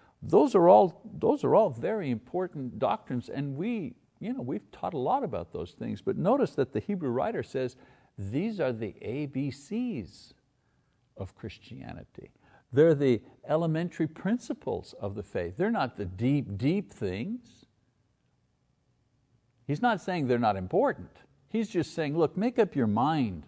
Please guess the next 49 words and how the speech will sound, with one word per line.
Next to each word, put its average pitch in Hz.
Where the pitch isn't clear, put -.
about 101
these 95
things 107
once 131
and 104
for 80
all." -
You 117
know, 120
that, 113
uh, 98
as 104
far 127
as 107
repentance 151
is 135
concerned, 120
you, 113
you're 127
going 147
to 120
live 123
a 113
life 101
that 98
seeks -
to -
do 120
away 107
with 101
sin 135
in 110
your 98
life. 85
Don't 247
go 180
back 117
on 85
that. -
That 143
Jesus 208
is 190
the 175
Son 165
of 147
God, 95
you 92
know, 113
may, 202